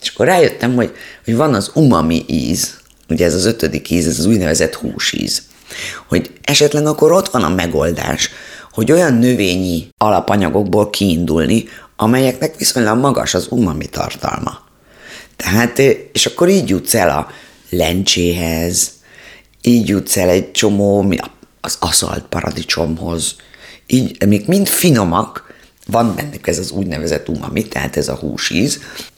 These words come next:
és így akkor megint az öröm, tehát én az, az öröm szintjén, mondok egy más példát, hogy ez a fogyókúra, hogy ugye lehet, ö, kalóriákat számolni, de a kalória az csak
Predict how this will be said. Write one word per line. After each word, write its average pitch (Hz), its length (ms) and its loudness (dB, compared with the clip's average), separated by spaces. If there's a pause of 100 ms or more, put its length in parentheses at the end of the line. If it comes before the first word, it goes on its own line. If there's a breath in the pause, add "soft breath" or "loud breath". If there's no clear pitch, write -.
(160)
és - 220 2
így 170 180 4
akkor 165 360 2
megint 165 360 2
az 135 220 0
öröm, 120 360 2
tehát - 220 -4
én 113 120 2
az, 120 160 0 (160)
az 120 160 0
öröm 143 300 4
szintjén, 87 640 -2 (360 loud breath)
mondok 135 300 2
egy 104 100 2
más 98 180 -2
példát, 82 440 -4
hogy 95 340 -2
ez 90 120 -4
a 98 80 0
fogyókúra, - 760 -2 (260)
hogy 107 200 2
ugye 113 180 4
lehet, 143 400 2
ö, 101 40 -2 (240)
kalóriákat - 720 -4
számolni, - 600 -6 (320 loud breath)
de - 100 -6
a - 100 -8
kalória 139 420 2
az 117 80 -2
csak - 160 -4